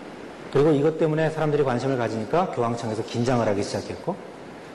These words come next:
그래서 교황청에서 불러서 자꾸 이거 취소하라고 그러니까 오히려 이게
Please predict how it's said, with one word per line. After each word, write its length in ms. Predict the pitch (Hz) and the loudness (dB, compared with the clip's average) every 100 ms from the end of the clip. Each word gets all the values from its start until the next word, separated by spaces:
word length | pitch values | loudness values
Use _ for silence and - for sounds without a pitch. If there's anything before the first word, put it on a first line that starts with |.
| - 143 | -12 -2
그래서 160 | 139 | 2
교황청에서 480 | 147 156 151 143 139 | 4 2 2 2 2
불러서 480 | 170 131 120 143 123 - - | 2 4 4 2 0 -8 -10
자꾸 240 | - - - | -8 2 4
이거 180 | 135 135 | 4 4
취소하라고 460 | 190 165 151 135 | 0 2 2 2
그러니까 340 | 120 107 98 139 | 2 0 0 2
오히려 280 | 117 120 127 | 4 4 4
이게 540 | 101 135 180 - | 4 2 0 -4